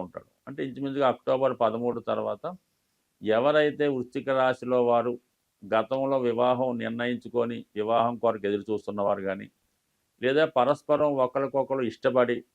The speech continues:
ప్రేమ వివాహం చేద్దాం అనుకున్న వాళ్ళు, ఎఫ్ఐఆర్లో ఉన్నవారు, మరి అక్టోబర్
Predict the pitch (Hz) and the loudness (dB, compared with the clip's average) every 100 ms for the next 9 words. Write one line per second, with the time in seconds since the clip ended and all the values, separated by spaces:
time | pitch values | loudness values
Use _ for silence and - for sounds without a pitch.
0 | _ _ _ _ _ - 110 127 143 143 | _ _ _ _ _ 0 2 4 2 2
1 | 139 139 135 135 127 117 117 113 123 120 | 2 4 2 0 -2 2 2 2 0 0
2 | 120 113 117 110 110 120 - _ _ _ | -2 -6 -2 0 0 -2 -8 _ _ _
3 | _ 98 104 - 120 120 120 113 113 110 | _ -2 0 4 4 6 4 2 -2 -2
4 | 110 143 226 _ _ _ _ _ 117 120 | -2 -2 -10 _ _ _ _ _ -2 0
5 | 110 107 - 135 131 120 | 2 0 2 2 2 0